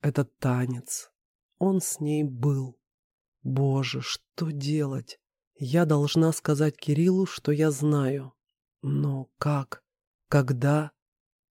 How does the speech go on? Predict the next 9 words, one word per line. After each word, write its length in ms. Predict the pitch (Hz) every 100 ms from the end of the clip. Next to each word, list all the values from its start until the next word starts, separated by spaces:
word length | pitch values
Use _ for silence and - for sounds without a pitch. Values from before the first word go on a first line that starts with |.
| _ -
Однозначно 800 | 147 139 143 139 175 202 -
не 120 | 185 185
при 160 | 190
ребенке. 680 | 180 151 139 127 123 - 131 _ _ _ _ -
Значит, 560 | 135 135 165 180 180 -
ужин 340 | - 196 202 202
придется 560 | 156 147 160 170 -
как-то 400 | 165 - 147 -
пережить. 800 | 147 156 156 156 135 127 120 -